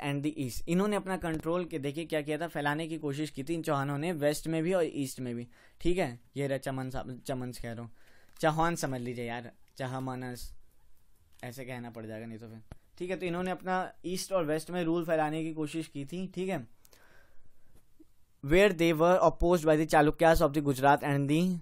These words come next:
Gadwals of the western U P। फिर इनको देखिए किसने रोका था? जब इन्होंने फैलाव करने की कोशिश की थी तो इनको रोका था किसने? चालुक्यास ने, गुजरात के या राष्ट्रकूतास ने समझ लीजिए,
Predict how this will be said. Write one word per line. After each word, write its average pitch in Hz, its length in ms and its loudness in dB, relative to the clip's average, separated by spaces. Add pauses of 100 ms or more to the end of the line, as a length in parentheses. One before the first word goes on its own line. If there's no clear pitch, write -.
(280)
Gadwals 147 600 8 (100)
of 135 160 4
the 143 100 2
western 135 380 0
U 113 80 -8
P। 117 100 -4 (520)
फिर 190 160 6
इनको 180 400 4
देखिए 175 240 4
किसने 175 400 -2
रोका 170 320 2
था? 190 380 -2 (160)
जब 139 100 0
इन्होंने 143 260 0
फैलाव 151 320 4
करने 156 220 2
की 160 120 -2
कोशिश 156 280 0
की 156 120 0
थी 165 120 0
तो 170 80 0
इनको 165 240 4
रोका 151 280 6
था 160 100 2
किसने? 147 380 0 (260)
चालुक्यास 156 580 8
ने, 123 180 -2
गुजरात 131 500 2
के 170 120 -2 (520)
या 139 80 6
राष्ट्रकूतास 143 680 4
ने 147 160 -6
समझ 135 240 -4
लीजिए, 139 240 -2